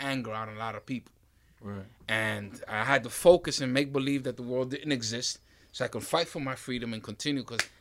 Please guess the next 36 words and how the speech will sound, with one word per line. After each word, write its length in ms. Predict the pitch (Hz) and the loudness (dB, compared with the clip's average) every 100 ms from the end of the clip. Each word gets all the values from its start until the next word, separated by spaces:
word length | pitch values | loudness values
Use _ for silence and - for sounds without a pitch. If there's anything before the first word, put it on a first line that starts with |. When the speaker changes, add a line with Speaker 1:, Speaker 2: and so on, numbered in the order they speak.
| - | -8
Speaker 1:
I 40 | |
said, 180 | 127 127 | -4 0
"I'm 100 | 147 | 0
not 180 | 147 110 | 0 0
dying 240 | 135 120 | 0 0
in 80 | 101 | -4
prison. 380 | - 113 101 - - | -10 -12 -12 -16 -8
I'm 100 | 151 | -4
not 120 | 139 | -4
gonna 160 | 117 110 | -4 -6
be 120 | 113 | -6
another 220 | 110 92 | -8 -10
statistic." 460 | - - 107 - - - _ 95 | -14 -16 -18 -18 -20 -20 _ -12
Speaker 2:
Mm-hmm. 240 | 95 90 85 _ - | -10 -12 -16 _ -6
Speaker 1:
And, 360 | 107 104 101 | -4 -4 -6
um, 360 | 107 104 101 - | -8 -10 -12 -10
I 120 | 110 | -8
just 220 | 110 117 120 | -8 -8 -6
went 260 | 117 127 | -4 -4
forward 420 | - 135 165 139 | -2 -2 -2 -4
and 120 | 110 104 | -6 -8
started 520 | - 123 123 123 113 - - - _ - - _ _ - - | -6 -2 -2 -2 -6 -16 -20 -20 _ -20 -20 _ _ -20 -14
litigating 560 | 110 135 135 135 127 | 2 2 4 2 2
my 140 | 123 117 | 0 -2
case 340 | - 131 - | -2 -2 -2
and 120 | 113 | -4
doing 240 | 113 127 120 | 0 0 0
the 80 | 113 | 0
best. 340 | 117 127 - | 0 0 -2
I 120 | 110 | -6
started 340 | 104 113 117 113 | -4 -4 -4 -4
going 200 | 120 117 | -4 -4
to 40 | |
school. 580 | - - 127 131 160 165 | -6 -6 -6 -6 -8 -12
You 120 | 98 | -14
know, 100 | 101 | -16